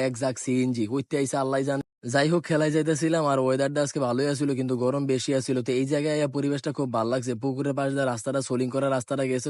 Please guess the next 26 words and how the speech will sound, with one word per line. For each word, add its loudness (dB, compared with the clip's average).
তো -2
দেখে -2
ভালোই 2
লাগলো, -2
তাই 0
একটু -6
রাস্তাটা -2
ভিডিও 0
করলাম। 0
তো 0
অনেক 2
কষ্ট 0
করে 4
সাত 0
সমুদ্র 0
তেরো 2
নদী 0
পাড়ি 2
দিয়ে 2
আইয়া 2
দেখি 2
প্লেয়াররা 2
আমগো 0
লাগি 0
অপেক্ষা -4
করতেছে, -4